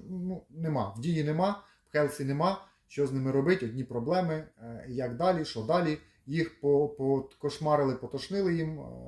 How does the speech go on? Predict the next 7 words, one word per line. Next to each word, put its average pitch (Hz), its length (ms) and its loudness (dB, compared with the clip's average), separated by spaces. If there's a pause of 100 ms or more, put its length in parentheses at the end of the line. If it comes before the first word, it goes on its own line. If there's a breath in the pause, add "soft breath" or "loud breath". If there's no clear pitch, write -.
дали 135 320 0
пару 127 320 0
лящів 180 440 -4
і 165 100 -8
відпустили. - 480 -10 (1900)
Е, 113 380 -4
п'яте 135 400 2